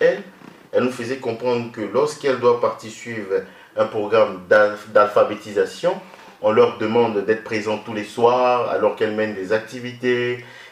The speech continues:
Et souvent, elles sont obligées de suivre un programme comme, euh, un enfant de C P un jusqu'au C M deux. Il y a toutes ces questions-là qui se posent. Et nous qui voulons être un acteur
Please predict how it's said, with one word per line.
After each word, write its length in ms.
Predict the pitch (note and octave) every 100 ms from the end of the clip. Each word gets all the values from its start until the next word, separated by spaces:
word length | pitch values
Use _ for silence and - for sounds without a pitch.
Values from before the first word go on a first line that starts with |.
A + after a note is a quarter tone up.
| G#2
Et 80 |
souvent, 420 | A2+ A#2+ G#2+ A#2+ A#2
elles 160 | A2
sont 180 | A2 B2
obligées 320 | G#2 G2+ A#2
de 60 | A2
suivre 420 | - B2 A#2 A2
un 40 | A2
programme 640 | G2+ G2 G2 A2 A2 G#2
comme, 240 | - A2 G#2+
euh, 300 | F#2+ F2+ -
un 140 | A2
enfant 300 | G#2+ - A#2
de 100 | G#2+
C 180 | G2 B2
P 220 | A2+ G#2+
un 120 | A2 A#2
jusqu'au 360 | A#2 - G#2+
C 140 | - B2+
M 160 | B2+
deux. 260 | C3 C3+ C3+ - -
Il 80 | B2
y 40 | C3
a 80 |
toutes 180 | B2+ A#3
ces 180 | - B2+
questions-là 560 | - - - B2 G#2+ G2
qui 160 | -
se 100 | -
posent. 360 | - G2 E2 - - - - - -
Et 280 | C3 C3+ A#2
nous 480 | A#2+ D3 F3 D3+ A#2
qui 220 | - A#2
voulons 500 | G#2 A2 A#2+ A#2+ A2
être 280 | A2 G#2+ -
un 180 | A2 A2
acteur 720 | G#2 - - A2+ G#2+ F#2+ F2